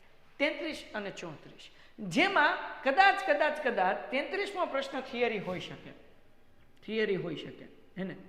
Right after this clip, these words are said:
ડન છે. અને ચોત્રીસમો પ્રશ્ન તો ભાઈ આમનો છે, ચૌદ, બરાબર ને? એમાંથી કોઈ પણ ત્રણ આમનો પૂછાય, ખાલી ચૌદ આમનો છે. આપણે already videos અપલોડ કરેલા છે, એમાંથી કોઈ પણ ત્રણ આમનો પૂછાય. મારા બાપ, હાવ ઈઝી છે.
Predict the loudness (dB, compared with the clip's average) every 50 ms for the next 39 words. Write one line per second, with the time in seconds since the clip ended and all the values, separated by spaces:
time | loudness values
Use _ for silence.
0 | -20 -20 -20 -20 -20 -20 -12 -6 -4 -2 -2 -2 -4 -6 -8 -10 -12 -14 -18 -20
1 | -20 -2 0 0 0 0 -2 -2 -2 -2 -2 -2 -2 0 0 0 0 0 -2 -2
2 | 0 0 -2 -2 -2 -4 -6 -4 0 0 2 2 2 0 0 -2 0 0 0 0
3 | 0 -4 -4 -6 -6 -6 -6 -6 -4 0 2 2 2 2 -2 -6 -10 -12 -16 -18
4 | -20 -16 -4 -2 0 0 0 -2 -4 -6 -6 -8 -6 -4 -4 -4 -2 -2 -4 -2
5 | -2 -2 -2 -2 -2 -2 -2 0 0 0 -2 -2 -4 -6 -8 -10 -8 -8 -8 -8
6 | -8 -8 -12 -16 -18 -20 -20 -20 -20 -20 -20 -20 -20 -20 -16 -6 -4 -4 -4 -2
7 | -2 -2 -2 -2 -2 -2 -2 -4 -4 -6 -10 -12 -12 -10 -6 -6 -6 -2 -2 0
8 | 0 0 0 0 0 -2 -2 -2 -4 -4 -2 -2 -2 -2 -4 -6 -6 -6 -6 -8
9 | -6 -6 -6 -4 -4 -6 -8 -10 -12 -12 -12 -12 -12 -14 -18 -20 -4 0 2 2
10 | 2 2 0 0 0 0 0 -2 -4 -2 -2 -2 -2 0 -2 -2 -4 -6 -8 -8
11 | -8 -10 -10 -10 -10 -12 -12 -10 -10 -12 -12 -6 -6 -6 -6 -4 -2 2 4 4
12 | 4 4 4 4 4 4 2 2 0 -2 -4 -6 -8 -8 -6 -6